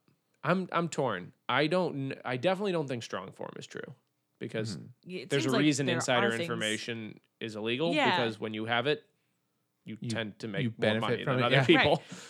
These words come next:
Speaker 1: Um,
Speaker 3: Which is cheating, which is why you're
Speaker 1: It's illegal.
Speaker 3: illegal. <laughs>
Speaker 1: Yeah.
Speaker 2: Yeah.
Speaker 1: Um,
Speaker 2: So in lieu of that, <laughs>
Speaker 1: Yes.
Speaker 2: most people are fine.
Speaker 1: Yeah.
Speaker 2: Like,
Speaker 3: Trusting a robot.
Speaker 2: riding it out.
Speaker 1: Right.
Speaker 3: Yeah.
Speaker 1: And the thing is, so semi-strong form may be,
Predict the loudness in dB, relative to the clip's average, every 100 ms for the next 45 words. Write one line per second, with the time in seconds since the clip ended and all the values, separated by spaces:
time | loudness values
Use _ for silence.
0 | -20 -18 -4 0 2 0 -2 -8 -10 -10
1 | -4 -4 -4 -6 -4 -4 -4 -6 -10 -10
2 | -10 -10 -8 -8 -8 -12 -12 -12 -4 -2
3 | 0 4 4 4 2 -4 -2 2 4 4
4 | 0 -2 -12 -18 -8 2 10 12 12 12
5 | 10 8 10 8 6 0 -2 -2 -6 _
6 | _ 8 8 6 6 8 6 2 4 6
7 | 6 4 -4 -4 0 0 0 -2 -2 -2
8 | -4 -6 -12 -20 -20 -20 _ _ _ _
9 | _ _ 2 2 -2 -12 _ _ -8 -6
10 | -6 -6 -6 -4 -4 -4 -8 -8 2 4
11 | 4 2 -2 -6 -6 0 2 0 2 2
12 | 4 2 2 0 -2 -2 -2 -2 -2 -2
13 | -2 -2 -4 -4 -4 -4 -4 -8 -10